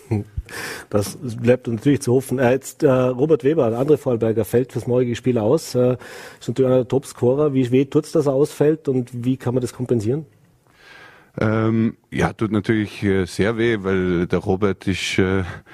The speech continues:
Speaker 2: man kann schon sagen, eine Legende jetzt mittlerweile in, in, äh, im österreichischen Handball. Und, ähm, ja, natürlich tut sowas weh, aber ich sehe so anders eher, es ist ein Testspiel und, ähm, da kriegt ein anderer die Chance und, und der wird es sicher gut machen, weil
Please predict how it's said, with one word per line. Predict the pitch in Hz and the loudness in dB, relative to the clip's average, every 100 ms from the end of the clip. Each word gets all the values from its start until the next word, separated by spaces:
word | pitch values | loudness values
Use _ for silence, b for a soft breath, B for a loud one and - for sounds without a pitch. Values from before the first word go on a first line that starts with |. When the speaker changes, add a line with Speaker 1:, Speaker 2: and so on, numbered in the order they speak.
| B B B - - - | B B B -6 -6 -2
Speaker 2:
man | 95 | -2
kann | - 87 | 0 -2
schon | - 90 | 0 0
sagen, | 104 104 | 0 0
eine | 98 | -2
Legende | 92 87 95 117 120 | -2 0 0 2 2
jetzt | 117 - | 0 0
mittlerweile | 117 110 107 110 117 110 | -2 0 0 0 2 2
in, | 110 | 2
in, | 104 107 107 104 | 2 2 2 2
äh, | 101 98 98 82 | 2 0 -2 0
im | 98 | 2
österreichischen | 101 110 - 98 101 101 95 | 2 0 0 -2 0 -2 -2
Handball. | 107 110 123 127 B B B B | -2 -2 -2 -2 B B B B
Und, | 92 95 98 92 | 0 2 2 2
ähm, | 95 92 92 90 90 90 90 87 - - | 0 0 0 0 0 2 2 0 -4 -8
ja, | 90 101 113 | -2 -2 -2
natürlich | 90 87 120 120 | -4 -2 0 0
tut | - 110 | -2 -2
sowas | - 95 92 92 | 0 0 0 2
weh, | 95 | 2
aber | 92 87 87 | 2 0 0
ich | 78 90 | 0 0
sehe | 107 92 | 0 0
so | 98 92 90 85 B B B | 0 2 0 -4 B B B
anders | 95 113 110 - | -2 0 -2 0
eher, | 107 110 110 98 | 0 2 0 0
es | 95 - | -2 -2
ist | 98 | 0
ein | 101 - | 0 0
Testspiel | 117 - - 143 139 | -4 -2 -2 0 0
und, | 135 98 98 95 | 0 0 0 0
ähm, | 92 95 95 92 92 B B | 0 0 0 -2 -4 B B
da | - | -4
kriegt | 98 107 98 | -2 -2 -2
ein | 95 | -2
anderer | 92 113 110 | -2 -2 -2
die | 101 | -2
Chance | - 101 123 147 - | -2 -2 -2 -4 -4
und, | 110 110 98 | -2 -2 -2
und | 95 95 92 - | -2 -2 -2 -2
der | 98 | -2
wird | 95 - | -2 -6
es | 98 | -4
sicher | 110 - 101 | -4 -2 -2
gut | 110 95 | -2 0
machen, | 95 127 139 135 | -2 -2 -2 0
weil | 98 98 95 | 0 0 -2